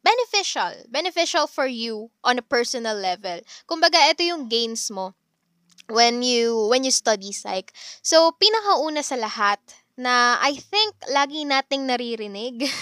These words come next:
<laughs> is to understand ourselves better. Kasi dito, you'll study about the unconscious. You'll discuss human development,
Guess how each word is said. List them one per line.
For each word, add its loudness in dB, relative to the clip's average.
<laughs> -2
is 2
to 0
understand 0
ourselves -2
better. -6
Kasi -4
dito, 2
you'll 0
study 0
about 2
the 2
unconscious. -8
You'll 4
discuss 0
human -4
development, 0